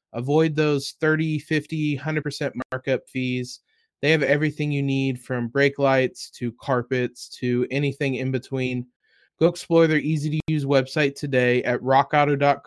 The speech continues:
com. See all the parts available for you and write "Locked On" in their "How did you hear about us" box so that they know we sent you.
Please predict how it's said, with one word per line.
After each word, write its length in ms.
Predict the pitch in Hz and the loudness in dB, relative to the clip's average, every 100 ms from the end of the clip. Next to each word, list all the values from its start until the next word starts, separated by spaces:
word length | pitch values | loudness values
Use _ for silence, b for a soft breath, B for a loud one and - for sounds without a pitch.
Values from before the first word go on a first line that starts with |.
| 131 | -6
com. 300 | 127 120 123 _ _ _ | -4 -2 -6 _ _ _
See 220 | - 156 | -6 0
all 80 | 156 | 2
the 80 | 156 | 0
parts 300 | 165 160 - | 0 -2 0
available 500 | 139 147 151 151 147 | 0 2 2 2 0
for 140 | - | -2
you 540 | 143 151 170 180 185 - _ _ _ _ _ | -2 2 4 4 2 -4 _ _ _ _ _
and 420 | 135 139 143 139 135 | -2 0 2 2 0
write 420 | 131 139 135 123 | 2 2 2 2
"Locked 400 | 135 139 151 - | 2 2 2 0
On" 280 | 139 131 123 | -2 -2 -2
in 140 | 123 | -2
their 140 | 127 | -2
"How 140 | 127 139 | 0 0
did 180 | 139 135 | -2 -4
you 80 | 127 | -2
hear 140 | 139 | 0
about 220 | 127 123 | 0 -2
us" 120 | 123 | -4
box 400 | - 127 123 - | -6 -6 -6 -8
so 100 | - | -6
that 220 | 127 123 123 | -4 -2 2
they 160 | 139 | 2
know 180 | 143 139 | 2 0
we 180 | 131 127 | 0 -4
sent 340 | - 123 - | -4 -8 -6
you. 260 | 117 113 | -6 -6